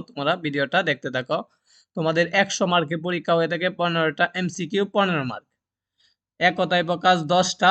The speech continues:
দশ মার্ক, পঁচিশ মার্ক এখানে, এবং পাঁচটা প্রশ্ন উত্তর দিতে হবে, পাঁচ মার্ক কইরা, পাঁচ পাঁচা পঁচিশ, পঁচিশ, পঁচিশ, এইখানে পঁচিশ আর এইখানে পঁচিশ, সংক্ষিপ্ত প্রশ্নের জন্য পঁচিশ। হইছে তোমাদের পঞ্চাশ মার্ক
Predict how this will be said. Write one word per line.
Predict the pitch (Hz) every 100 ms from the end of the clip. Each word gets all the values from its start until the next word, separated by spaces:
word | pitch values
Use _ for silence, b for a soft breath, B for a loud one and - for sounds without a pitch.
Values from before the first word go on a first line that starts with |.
| 202
দশ | 160 180 -
মার্ক, | 147 117 - _ _ _
পঁচিশ | 190 190 196 -
মার্ক | 160 151
এখানে, | 143 139 139 190 -
এবং | 151 160 180 202 190
পাঁচটা | 185 185 -
প্রশ্ন | 170 180 -
উত্তর | 180 185 165
দিতে | 160
হবে, | 170 180
পাঁচ | 190 180 175 185
মার্ক | 165 156
কইরা, | 180 180 214
পাঁচ | 220 175 165 -
পাঁচা | 170 160 196
পঁচিশ, | 196 202 - 135 113 - -
পঁচিশ, | 196 - 123 - - _ _ _ _ -
পঁচিশ, | 175 160 139
এইখানে | 156 156 175 180
পঁচিশ | 190 190 190 208 196
আর | 165
এইখানে | 160 160 160
পঁচিশ, | 156 131 123 110 - -
সংক্ষিপ্ত | 170 160 175 - 180 175
প্রশ্নের | 160 147 170 143
জন্য | 165 165
পঁচিশ। | 147 123 120 - _ _ _ _ _ _
হইছে | 147 156 180
তোমাদের | 175 175 170 185
পঞ্চাশ | 190 190 185 175 165
মার্ক | 170 190